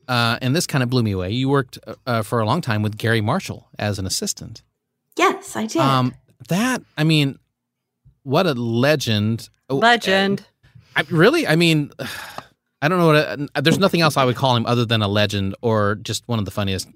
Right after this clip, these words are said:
Speaker 1: guys ever. Um, what, what do you take away from that experience? What?
Speaker 2: Um, that you don't have to be mean to get ahead in Hollywood.
Speaker 1: Mm-hmm.
Speaker 2: He, his brand was being nice, and he really was nice.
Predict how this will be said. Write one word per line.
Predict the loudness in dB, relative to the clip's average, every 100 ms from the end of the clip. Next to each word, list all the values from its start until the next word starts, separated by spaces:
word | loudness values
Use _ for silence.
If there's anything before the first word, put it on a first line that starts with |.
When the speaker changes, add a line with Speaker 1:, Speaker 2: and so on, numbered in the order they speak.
| -10
Speaker 1:
guys | -8 -6 -8 -14 -20 -6
ever. | -4 -2 -4 -8 _ -20 _ -20 _ _ _
Um, | -2 0 0 0 -2 -6 -10 _ _ -4
what, | 2 2 2
what | 2
do | 2
you | 2
take | 0 2
away | 2
from | 2
that | 0
experience? | 0 -4 -6 -6 -8 -10
What? | -10 -12 _ _ _ _ _ _ _ _ _ _ _ 4
Speaker 2:
Um, | 4 4 2 0 -2 -6 _ _
that | -2 -2 2
you | 2 2
don't | 2 4 4 2
have | 0 0 -2
to | -6
be | -2 0
mean | 2 2 4 4 2
to | -4 -4 -2 0 -2 -6 _ -4
get | -2
ahead | -2 -2 -2
in | -2
Hollywood. | -2 -2 -6 -8 -14 _ _ _ -10
Speaker 1:
Mm-hmm. | -6 -4 -6 -12 _ _ _
Speaker 2:
He, | -2 2 4
his | 4 2
brand | 0 2 2 2
was | 0 0
being | 0 0 0
nice, | -2 -4 -8 -6
and | -2
he | 0
really | 0 0 0
was | 0 -4 -6
nice. | -10 -10 -10